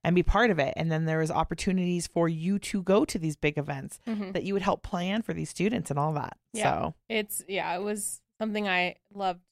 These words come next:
Speaker 2: deeply. And I don't think I, like, the amount I grew as a person in that time that I worked there compared to not before working there is insane, because it teaches you patience
Speaker 1: Mm-hmm.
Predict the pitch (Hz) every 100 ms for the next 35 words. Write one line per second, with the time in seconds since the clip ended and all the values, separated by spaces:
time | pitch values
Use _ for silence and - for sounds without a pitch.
0 | _ 190 175 175 175 170 - _ _ _
1 | _ _ _ _ _ _ - 220 233 -
2 | 262 233 208 185 - _ _ _ _ _
3 | _ _ 214 202 190 202 214 233 294 254
4 | 196 202 202 208 185 - 180 175 - 220
5 | 233 185 185 165 - - 202 202 185 165
6 | 170 196 - 233 240 247 254 - _ -
7 | 202 - 185 185 185 175 _ _ _ -
8 | 185 175 180 - 196 - 196 208 220 226
9 | 240 247 233 175 180 180 - 175 175 175
10 | 185 185 185 180 - 185 190 180 180 170
11 | 175 _ _ _ _ _ _ - 165 -
12 | 170 180 254 - - _ _ 165 143 135